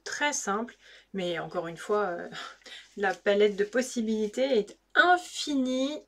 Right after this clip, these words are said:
Laissez parler votre imagination, votre inspiration et vous verrez, vous ferez des merveilles.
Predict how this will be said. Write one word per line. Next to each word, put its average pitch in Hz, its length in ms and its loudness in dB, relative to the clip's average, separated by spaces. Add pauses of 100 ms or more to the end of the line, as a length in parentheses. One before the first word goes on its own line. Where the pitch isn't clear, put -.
(120)
Laissez 220 360 -2
parler 220 280 2
votre 208 320 -2
imagination, 214 800 0
votre 208 300 2
inspiration 202 760 -2
et 196 60 -4
vous 175 140 -6
verrez, 180 220 -4
vous 180 140 -6
ferez 214 220 -4
des 185 140 -4
merveilles. 196 720 0